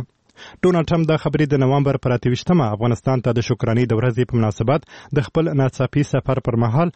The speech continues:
په بګرام پوځي اډه کې وکړې. زلمی خلیلزاد د قطر تر سفر مخکې دوه ورځې په افغانستان کې و چې له ولسمشر محمد اشرف غني سره یې هم خبرې وکړې.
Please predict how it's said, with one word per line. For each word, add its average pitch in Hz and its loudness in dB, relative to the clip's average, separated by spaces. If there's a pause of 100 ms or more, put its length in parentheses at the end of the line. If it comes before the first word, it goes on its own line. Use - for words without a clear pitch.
(160)
په 185 -2
بګرام 131 0
پوځي 113 0
اډه 127 0
کې 123 -2
وکړې. 107 0 (360)
زلمی 127 0
خلیلزاد 120 -2 (260)
د 143 0
قطر 160 -2 (140)
تر - -2
سفر 160 -2
مخکې 151 0
دوه 143 2
ورځې 147 0
په 147 2
افغانستان 143 0
کې - 0
و 135 0
چې 131 0
له 120 2
ولسمشر 113 0
محمد 110 2
اشرف 107 -2
غني 127 2
سره 127 -2
یې 120 2
هم 151 2 (320)
خبرې 113 0
وکړې. 117 0